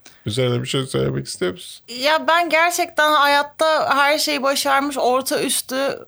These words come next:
Speaker 2: beyaz kadınların bir arada oturup "Hayatta çok karışık." falan dediği bir işi izlemek istemiyorum.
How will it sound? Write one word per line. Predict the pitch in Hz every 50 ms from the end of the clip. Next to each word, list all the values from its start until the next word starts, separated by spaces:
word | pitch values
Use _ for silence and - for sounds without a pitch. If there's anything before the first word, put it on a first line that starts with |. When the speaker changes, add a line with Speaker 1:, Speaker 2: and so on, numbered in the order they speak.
| - - -
Speaker 2:
beyaz | 226 240 226 214 202 240 240 247 254 269 269 -
kadınların | - - 269 240 247 240 247 247 240 247 262 254
bir | 233 254 247
arada | 254 247 254 240 214
oturup | 262 254 247 254 247 254
"Hayatta | 285 330 339 339 330 320 - - 160 156
çok | - - 285 - -
karışık." | - 175 - - - - - -
falan | - 220 226 233 240 240 214
dediği | 247 247 285 311 277 240
bir | 262
işi | - - 277 - - 269
izlemek | - 285 262 233 247 233 247 247 247
istemiyorum. | - - - - 185 170 165 151 143 143 151